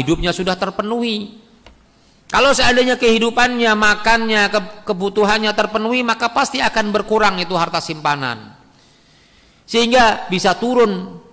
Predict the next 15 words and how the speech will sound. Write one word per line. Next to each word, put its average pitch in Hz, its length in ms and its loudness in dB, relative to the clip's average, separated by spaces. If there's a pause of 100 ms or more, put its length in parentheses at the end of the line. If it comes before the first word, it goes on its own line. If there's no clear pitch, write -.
(120)
tidak 190 240 0
sampai 220 320 -2
kepada 180 380 2
nisab 170 560 0
dan 180 180 0
tidak 226 220 2
dikeluarkan 180 500 0
zakatnya. 139 560 -2 (320)
Tapi 247 240 2
ketika 269 320 2
dia 262 160 6
bertahan 254 560 4
jumlahnya, 226 800 2 (1120)
tidak 240 240 2
diambil, 240 800 2